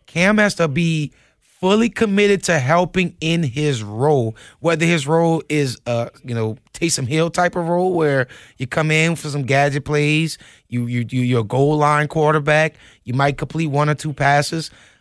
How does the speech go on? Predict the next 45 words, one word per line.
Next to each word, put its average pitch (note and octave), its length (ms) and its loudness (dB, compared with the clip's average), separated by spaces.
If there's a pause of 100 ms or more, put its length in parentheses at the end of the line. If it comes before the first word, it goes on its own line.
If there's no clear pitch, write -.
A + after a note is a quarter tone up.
(240)
or G3 240 4
you G#3 140 2
just F#3+ 260 0
hold F#3+ 260 2
the G3+ 60 0
clipboard, G3 640 2
the F3+ 100 -6
clipboard G#3+ 360 0
for E3+ 80 -4
seventeen D#3 480 -2
games C3 320 -2 (280)
and D3+ 100 0
you F3 80 0
support F#3 540 0
the F#3+ 80 -2
quarterback. F#3+ 480 2
That's F#3 180 0
the - 140 -8
only G3 260 0
way. F#3 220 0 (220)
When F#3+ 100 0
I - 20 2
saw G#3 220 0
rumblings D3 760 -2 (320)
of, C3+ 240 -4
you C#3+ 60 -4
know, C3 120 -6
"Cam - 220 -6
Newton F3+ 120 -2
should E3 140 -4
go E3 100 -2
to - 20 0
the D#3 80 0
Cowboys." C3+ 400 0
One, F#3 480 2 (580)
no, D#3+ 180 -2
to C#3+ 80 0
put C#3+ 260 -6
that C#3 140 0
star D3 300 -2
in C#3 80 -2
your C3+ 100 0
helmet, C3+ 320 -2
buddy. C#3 300 -2 (500)
Vaccinated. - 360 -18